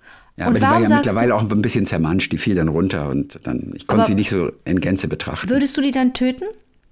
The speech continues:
Speaker 1: Wie töten?
Speaker 2: Hast du die
Speaker 1: Ja,
Speaker 2: dann
Speaker 1: die kann
Speaker 2: getötet, die Zecke?
Speaker 1: Ja, ich glaub, die kann da nicht mehr leben.
Speaker 2: Ach so.
Speaker 1: Nee, ja, ja, ja, ja.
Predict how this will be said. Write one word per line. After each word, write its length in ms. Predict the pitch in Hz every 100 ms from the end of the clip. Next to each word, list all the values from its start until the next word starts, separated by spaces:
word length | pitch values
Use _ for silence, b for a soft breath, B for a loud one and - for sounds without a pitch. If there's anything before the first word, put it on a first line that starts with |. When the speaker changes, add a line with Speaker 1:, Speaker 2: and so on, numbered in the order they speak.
| _ _ _ _ _ _ _ _ _ _ _ _ _ _ _
Speaker 1:
Wie 240 | 78 80 76
töten? 440 | 78 67 - - _ _ _ _ _ -
Speaker 2:
Hast 200 | 220 226
du 40 |
die 100 | 226
Speaker 1:
Ja, 60 | 233
Speaker 2:
dann 100 | 214
Speaker 1:
die 60 |
kann 80 | 214
Speaker 2:
getötet, 340 | - 240 262 277
die 100 | 262
Zecke? 300 | 285 277 370 - _ _ _ -
Speaker 1:
Ja, 140 | 82
ich 100 | 78
glaub, 140 | 92 -
die 100 | 80
kann 220 | - 78
da 80 | 80
nicht 160 | 78
mehr 100 | 78
leben. 380 | 69 71 65 - _ -
Speaker 2:
Ach 120 | 180
so. 200 | 180 175 _ _ _ _ _ _ _ _ _
Speaker 1:
Nee, 160 | 78 78
ja, 100 | 67
ja, 240 | 73 - -
ja, 80 | 58
ja. 240 | - -